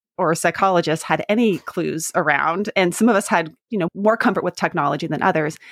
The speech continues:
And that's also one of the other regrets I wanna come back <laughs> to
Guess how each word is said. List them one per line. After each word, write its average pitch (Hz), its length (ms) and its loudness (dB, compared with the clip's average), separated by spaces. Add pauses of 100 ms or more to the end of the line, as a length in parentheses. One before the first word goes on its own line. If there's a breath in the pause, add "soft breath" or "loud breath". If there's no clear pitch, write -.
(420 loud breath)
And 247 140 4
that's 349 220 2
also 415 260 4
one 277 340 2
of 262 60 2
the 254 100 0
other 214 220 2
regrets - 600 -4 (220)
I 170 120 -2
wanna 165 220 -4
come 165 180 -4
back - 160 0
<laughs> - 60 -2
to 254 300 2